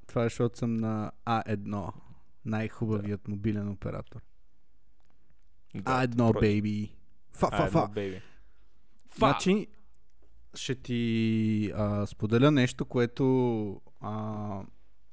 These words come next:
Speaker 1: ще бъдеш много учуден от него. След това ще ми се подиграваш, а, защо-, защото съм сигурен, че ще намериш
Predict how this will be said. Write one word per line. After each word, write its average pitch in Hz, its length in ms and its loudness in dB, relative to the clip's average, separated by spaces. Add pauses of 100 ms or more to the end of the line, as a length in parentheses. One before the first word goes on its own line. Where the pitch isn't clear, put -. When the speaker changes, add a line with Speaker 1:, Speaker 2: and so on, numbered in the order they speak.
(100)
Speaker 1:
ще - 180 0
бъдеш 180 300 8
много 156 200 0
учуден 120 440 -2
от 98 140 -10
него. 127 420 -4 (800)
След 156 220 -2
това 151 160 4
ще 151 120 -2
ми 139 80 2
се - 120 -8
подиграваш, 123 840 -2 (680)
а, 123 120 2
защо-, 123 200 -2
защото 120 360 -2
съм 120 120 -2
сигурен, 113 380 0
че - 120 -10
ще 117 120 -4
намериш 113 540 -2